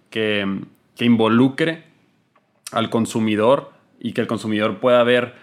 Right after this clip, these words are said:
el proceso completo del café. Entonces vimos esa oportunidad y que no se estaba haciendo en México en el momento, eh, y quisimos aventurarnos a hacerla, ¿no? Y, y, y creo que así nace todo esto.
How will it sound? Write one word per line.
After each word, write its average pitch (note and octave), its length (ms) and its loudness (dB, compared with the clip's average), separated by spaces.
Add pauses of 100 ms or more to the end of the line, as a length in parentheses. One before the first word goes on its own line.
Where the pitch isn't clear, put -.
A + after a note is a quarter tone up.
(140)
el A2 200 -6
proceso A2+ 400 -2
completo A#2 460 -2
del A#2 100 -2
café. G2+ 400 -6 (320)
Entonces A#2+ 400 -2
vimos D3+ 240 2
esa E3 160 -2
oportunidad D3 520 0 (200)
y B2+ 160 -6
que B2+ 120 -4
no A#2 120 2
se A#2+ 60 -8
estaba C#3 180 2
haciendo C#3 240 0
en C3+ 80 4
México C3+ 380 0
en B2+ 60 -2
el A#2 60 0
momento, A#2+ 540 -2 (360)
eh, G#2 200 -6
y G#2 80 -8
quisimos A2 580 -4 (360)
aventurarnos A#2 720 0
a - 20 -2
hacerla, A#2 380 -2
¿no? B2 200 -2
Y, A#2 60 -4
y, G2+ 760 -6
y A2+ 120 -10
creo A2+ 220 -4
que C#3 60 0
así B2+ 200 -2
nace B2 320 2
todo A#2+ 300 0
esto. A#2 400 -6